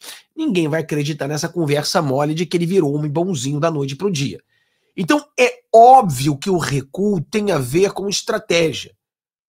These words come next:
Eles viram que a própria Globo, o panfleto do Lula, eles já começavam a criticar o Alexandre de Moraes.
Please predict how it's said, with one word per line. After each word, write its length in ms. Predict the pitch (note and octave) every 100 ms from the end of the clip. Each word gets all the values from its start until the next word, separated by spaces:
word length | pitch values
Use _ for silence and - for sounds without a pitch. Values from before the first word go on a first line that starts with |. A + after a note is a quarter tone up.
| _
Eles 340 | G3 G3 D#3+ A#2+
viram 400 | E3+ B3 G#3 C#3+
que 120 | -
a 80 | C#3+
própria 640 | - G#3+ A#3 D4+ D4+ F3+
Globo, 840 | C3+ B2 D#3 E3 F#3+ A#3+ F3+ A#2 F#2+
o 80 | D#3
panfleto 680 | E3 C#3 A2+ - F#3 G3 D#3+
do 100 | B2+
Lula, 380 | B2 G#3+ G3+ - _ _ _ _ _
eles 340 | - A3 C4 A#3
já 120 | A#3+
começavam 920 | A#3 A3+ G3+ - - G3 G3+ G3+ A3+ -
a 100 | F3
criticar 1300 | - - D#4 E4 - - F3 - G3+ F3+ - - -
o 140 | G#3+
Alexandre 380 | G#3 F#3 F#3 F3+
de 80 | F#3
Moraes. 520 | G3 F3+ D#3 A2+